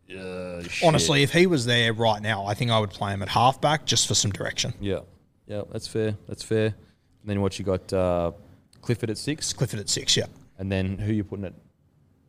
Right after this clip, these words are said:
Speaker 1: nine? You putting,
Speaker 2: I go
Speaker 1: um,
Speaker 2: with Randall. Little
Speaker 1: Randall?
Speaker 2: tough bastard, yeah.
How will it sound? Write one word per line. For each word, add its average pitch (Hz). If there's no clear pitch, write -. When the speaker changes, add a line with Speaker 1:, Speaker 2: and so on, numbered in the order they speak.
Speaker 1:
nine? 95
You 92
putting, 90
Speaker 2:
I 90
go 87
Speaker 1:
um, 92
Speaker 2:
with 92
Randall. 98
Little 90
Speaker 1:
Randall? 107
Speaker 2:
tough 156
bastard, 104
yeah. 104